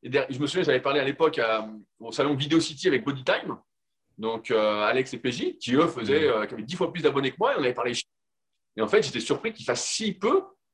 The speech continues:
Speaker 1: par rapport à tout ce qu'ils avaient comme abonnés. Je m'étais dit, « Mais moi, si j'ai ça, mais je, en fait, je pourrais pas, je serais sous l'eau, quoi. Je serais vraiment, euh, je serais cuit, quoi. » Donc, euh, donc, non, tu vois, je pense que c'est occuper le terrain depuis très longtemps qui donne confiance, entre guillemets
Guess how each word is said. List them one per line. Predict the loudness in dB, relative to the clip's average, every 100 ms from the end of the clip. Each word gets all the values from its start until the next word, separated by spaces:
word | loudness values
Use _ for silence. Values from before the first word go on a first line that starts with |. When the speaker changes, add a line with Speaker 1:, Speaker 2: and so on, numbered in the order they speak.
| _
Speaker 1:
par | -2 0
rapport | 0 2 2 2
à | -4 -10
tout | -12
ce | -12
qu'ils | -12 0
avaient | 2 4
comme | 2
abonnés. | 2 2 0
Je |
m'étais | -4 -4
dit, « | -2
Mais | 0
moi, | 0
si | 0 -4
j'ai | -2
ça, | 0 -2 -4 _ _ _ -8
mais | -4
je, | 2 4 4 0
en | -6 -12 _ -2
fait, | 0
je | 0
pourrais | 0 2
pas, | 2
je | 2
serais | -2
sous | -4 -4
l'eau, | -2 -2
quoi. | -4
Je |
serais | -4 -2
vraiment, | 0 0 2
euh, | 0
je | -2
serais | -6 -6
cuit, | -6 -2
quoi. » | -2 -2 _ _ _ _ _ _ -8
Donc, | -4 -4 0 2
euh, | 4 4 4 4 4 2 -2
donc, | -6 0
non, | 2 4
tu | 6
vois, | 4 0
je | 0
pense | 0
que | 2
c'est | -2 0
occuper | -2 -2 -4
le | 0
terrain | 2 2 0 -6 _ _ _ -10
depuis | -8 -6
très | 0 0
longtemps | 2 0 0 -4
qui | -8
donne | -6 -6
confiance, | -4 -4 -4 -6 -6 -8
entre | -8
guillemets | -4 2 2 2